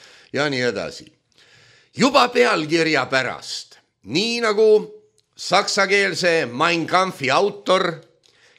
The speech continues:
kirjeldab ka Madisson läbi elukäänakute oma nägemust Eesti tulevikust.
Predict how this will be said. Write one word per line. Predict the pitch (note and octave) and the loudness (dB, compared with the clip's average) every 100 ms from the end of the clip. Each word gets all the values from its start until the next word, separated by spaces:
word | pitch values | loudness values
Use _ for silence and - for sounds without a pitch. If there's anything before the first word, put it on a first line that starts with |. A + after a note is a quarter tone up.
| _ | _
kirjeldab | G#3 B3 A#3+ A3+ G#3 | 0 2 0 0 -2
ka | - D3 | 0 0
Madisson | D#3+ G#3 G3+ F#3 - F3+ E3 D3 | 2 0 -2 -8 -4 -2 -2 0
läbi | D#3+ C#3+ A#2 - | 0 0 -4 -6
elukäänakute | - G#3 A3 A3 F#3+ C#3+ E3+ F#3+ F3+ E3 - D#3 D#3 C#3+ C3+ C3+ | 0 2 2 -2 -6 0 2 2 0 -4 -6 -6 -4 -2 0 -2
oma | - C#3+ D3+ A#2 F#2 | -2 -2 0 -2 -2
nägemust | B2+ G3 F#3 F3+ F3 E3+ - - _ | -2 0 0 -2 -2 -6 -8 -14 _
Eesti | B2 D3+ E3 - C#3 C#3 A#2+ | -2 0 -2 -6 -6 -6 -6
tulevikust. | - C3 A#2 F2+ D#2+ - - C2+ - - - | -6 -2 -2 -4 -8 -14 -18 -20 -18 -20 -20